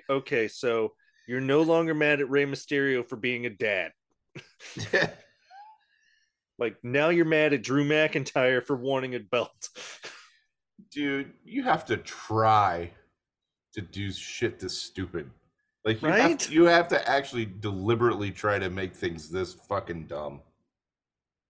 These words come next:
Speaker 2: Like, uh,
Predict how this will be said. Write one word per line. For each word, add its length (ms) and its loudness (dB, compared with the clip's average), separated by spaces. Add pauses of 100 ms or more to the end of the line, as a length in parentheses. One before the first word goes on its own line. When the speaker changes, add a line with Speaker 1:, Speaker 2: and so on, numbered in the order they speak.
(300)
Speaker 2:
Like, 320 -6 (1500)
uh, 300 4